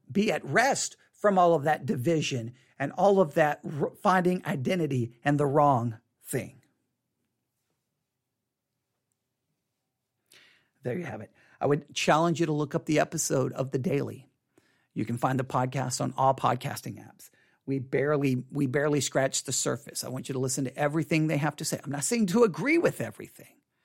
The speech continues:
And I, I know you're gonna be, but there's other issues. There's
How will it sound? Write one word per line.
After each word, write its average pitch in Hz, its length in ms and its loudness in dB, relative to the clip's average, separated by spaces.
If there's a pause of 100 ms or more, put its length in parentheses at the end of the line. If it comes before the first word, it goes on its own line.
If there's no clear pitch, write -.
(460)
And 190 160 4
I, 196 160 4
I 190 60 6
know 233 100 6
you're 220 160 4
gonna 196 160 2
be, - 80 -10 (120)
but 214 100 4
there's 240 240 6
other 311 260 6
issues. 294 420 6 (140)
There's 196 180 8